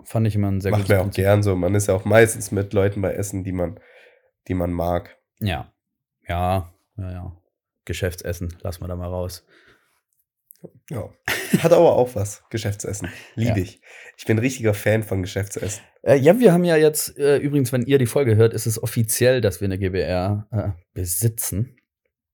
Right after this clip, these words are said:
Speaker 1: Ähm,
Speaker 2: Ja.
Speaker 1: da, da machen wir eine Weihnachtsfeier, Janik. Da machen wir die
Speaker 2: Boah,
Speaker 1: Heuballen
Speaker 2: da
Speaker 1: und
Speaker 2: freu ich mich.
Speaker 1: Hochhäuser Weihnachtsfeier.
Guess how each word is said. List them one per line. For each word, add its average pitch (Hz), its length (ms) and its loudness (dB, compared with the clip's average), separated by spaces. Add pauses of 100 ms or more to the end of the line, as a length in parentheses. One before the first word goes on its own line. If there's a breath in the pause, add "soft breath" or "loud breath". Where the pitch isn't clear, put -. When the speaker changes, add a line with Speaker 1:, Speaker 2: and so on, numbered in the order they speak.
(480)
Speaker 1:
Ähm, 104 440 2
Speaker 2:
Ja. 113 120 0
Speaker 1:
da, - 120 -10 (120)
da 101 120 -4
machen 117 180 2
wir 113 60 6
eine 98 180 4
Weihnachtsfeier, 87 560 -4
Janik. 85 340 -10 (640 soft breath)
Da 110 60 -8
machen 107 160 0
wir 110 80 4
die 104 80 4
Speaker 2:
Boah, 110 160 8
Speaker 1:
Heuballen 117 220 6
Speaker 2:
da 113 80 4
Speaker 1:
und 107 80 4
Speaker 2:
freu 98 80 2
ich 113 60 6
mich. 110 100 2
Speaker 1:
Hochhäuser 104 320 2
Weihnachtsfeier. 90 760 -4